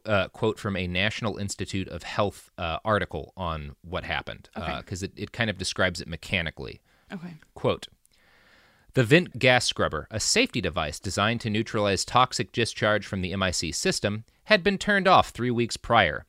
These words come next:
Speaker 1: Apparently, a faulty val-, valve had allowed one ton of water for cleaning internal pipes to mix with forty tons of M I C. A thirty-ton refrigeration unit that normally served as a safety component to cool the M I C storage tank had been drained of its coolant for use in another part of the plant.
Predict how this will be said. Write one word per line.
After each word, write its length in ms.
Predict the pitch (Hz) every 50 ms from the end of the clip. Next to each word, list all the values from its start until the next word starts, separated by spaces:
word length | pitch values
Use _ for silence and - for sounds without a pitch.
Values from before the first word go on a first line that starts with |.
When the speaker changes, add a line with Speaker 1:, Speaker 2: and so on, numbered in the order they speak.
| _ _ - _ -
Speaker 1:
Apparently, 500 | 107 - 196 240 247 - - 123 127 - -
a 80 | 131 -
faulty 320 | - 120 110 110 - 117
val-, 260 | 92 90 92 92 - -
valve 240 | 101 110 104 110 101
had 100 | 107 101
allowed 240 | 92 90 92 90 85
one 240 | 85 90 107 131 139 -
ton 200 | - 151 147 147
of 80 | 135 113
water 360 | 104 95 98 92 90 90 -
for 120 | - 92
cleaning 360 | - - - 120 110 107 101
internal 340 | 92 85 - 117 120 156 170
pipes 300 | - 110 98 98 - -
to 80 | - 123
mix 240 | 107 87 - - -
with 100 | 101 -
forty 320 | - - 190 220 214 160
tons 300 | - - 90 85 95 113
of 100 | 123 98
M 140 | 87 82 80
I 100 | 80 82
C. 400 | - - - 165 135 78 - - _ - - - - - -
A 60 | - -
thirty-ton 460 | - 127 123 123 113 - 123 113 107
refrigeration 680 | 104 - - 107 - 101 92 110 170 170 - - 120
unit 260 | 101 98 107 156 180 -
that 160 | 135 90 90
normally 300 | 101 98 98 95 92 90
served 340 | - - 104 98 90 85 92
as 80 | 80
a 60 | 85
safety 340 | - - - 233 226 - -
component 480 | - - 92 - - 95 98 107 - -
to 80 | 87
cool 260 | - - - 233 262 202
the 140 | 135 107
M 80 | 92 85
I 80 | 78 82
C 180 | - - 87
storage 440 | - - - 92 82 78 73 - -
tank 240 | - 87 92 98 -
had 100 | 143 139
been 140 | 165 170 143
drained 280 | - 147 151 156 151
of 60 | 156
its 140 | 156 156 -
coolant 340 | - - 110 107 107 107 -
for 100 | - 107
use 240 | 98 92 92 - -
in 120 | 98 85
another 240 | 76 76 76 76 76
part 240 | - - 85 73 71
of 60 | 78
the 60 | - -
plant. 400 | - - 135 113 73 - -